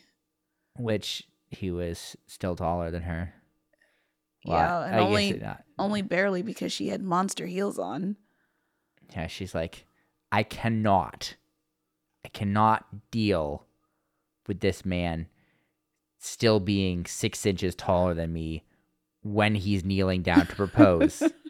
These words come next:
Speaker 2: <laughs>
Speaker 1: "A B C, give me the tallest heels you have."
Speaker 2: And they did.
Speaker 1: And put me on a box, too. And even then, it was like, he was still, like, the same height.
Speaker 2: Yeah.
Speaker 1: That man has long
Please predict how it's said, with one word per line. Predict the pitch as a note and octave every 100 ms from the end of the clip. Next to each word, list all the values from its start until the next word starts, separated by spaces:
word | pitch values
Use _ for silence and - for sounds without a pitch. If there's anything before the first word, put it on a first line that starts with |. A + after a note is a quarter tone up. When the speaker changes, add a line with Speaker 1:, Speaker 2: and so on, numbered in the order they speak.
| - _ -
Speaker 2:
<laughs> | _ _ _ _ -
Speaker 1:
"A | A#2+
B | A#2+
C, | C3 A#2 G#2+ F2
give | B2+ C#3+
me | D#3 C#3 - _
the | A#2+
tallest | - - C3+ C3+ C#3+ C#3 -
heels | C#3+ B2+ A#2+
you | A2+
have." | G#2 G2+ E2+ D2 - - _ -
Speaker 2:
And | - F#3
they | F#3+
did. | - - - A3+
Speaker 1:
And | A#3 C3+ D3 C#3+ C3
put | C#3+ C3
me | A#2
on | A2+ A2+
a |
box, | G#2+ G2 E2+ D#2+ -
too. | A#2+ G#2+ E2 E2 -
And |
even | C3+ C3+ C3
then, | B2 A#2+ A2+
it |
was | A2 G2+
like, | G2 G2
he | A2
was | G#2
still, | - - A#2 G#2
like, | F#2+ F2+
the | G2
same | - F#2+ F2
height. | F2 - - - - _ _ _ _
Speaker 2:
Yeah. | F3+ E3+ A2 G#3+
Speaker 1:
That | A3+ A#2
man | B2 C3+
has | F2+
long | E2+ F2 F#2+ F#2+ F#2 F#2 F2+ F2 F#2